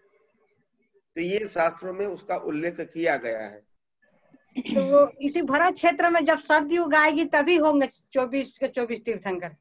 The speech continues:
Speaker 1: हाँ, तभी तो होंगे, सतयुग में ही होते हैं, कलयुग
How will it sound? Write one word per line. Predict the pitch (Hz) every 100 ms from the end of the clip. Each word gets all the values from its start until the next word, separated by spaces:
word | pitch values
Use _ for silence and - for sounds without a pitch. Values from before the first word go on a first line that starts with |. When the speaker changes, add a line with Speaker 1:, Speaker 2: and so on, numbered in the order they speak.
| _ _ _ _ _ -
Speaker 1:
हाँ, | 170 170
तभी | 175 240 277
तो | -
होंगे, | 208 220
सतयुग | 196 208 208 262 262 247
में | 247
ही | 240 302
होते | 220 208 214
हैं, | 214 226
कलयुग | - 190 220